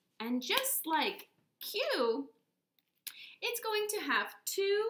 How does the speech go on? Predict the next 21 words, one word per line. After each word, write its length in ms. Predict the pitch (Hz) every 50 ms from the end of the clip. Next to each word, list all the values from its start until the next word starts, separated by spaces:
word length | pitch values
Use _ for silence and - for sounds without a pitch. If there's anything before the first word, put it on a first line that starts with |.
| 508 508 - - -
um, 320 | - 254 247 247 240 240 240 233 - - -
sounds 440 | - 415 403 349 285 294 320 302 -
come 280 | - - 277 226 226
together. 480 | 247 - 330 - 427 453 - - - 175
So 160 | - - 226
the 140 | 226 233 240 -
first 260 | - - 254 262 -
sound 400 | - - 226 196 202 240 359 403 403 - - - _ _ - - _ _ _ _ _ _ _ _ _ _ _ _
is, 340 | - 226 226 208 202 196 - - _ _ _ _ _ _ _ -
um, 340 | 196 190 185 180 175 175 175 - - _ _
the 80 | - 180
C 360 | 175 - - - 262 254 269
sound 420 | 262 - - 190 175 175 180 185 -
of 120 | - 180 175 - - _ _ -
k, 100 | - - - - - - - - - _ _ -
and 180 | 254 247 240
the 60 | 247 254
next 420 | 247 277 392 453 - - - -
sound 420 | - 180 175 175 180 196 254 285 285 - _ _ _ _ _ _ _
is 200 | - 214 214 208 -
the 300 | - 202 196 185 190 190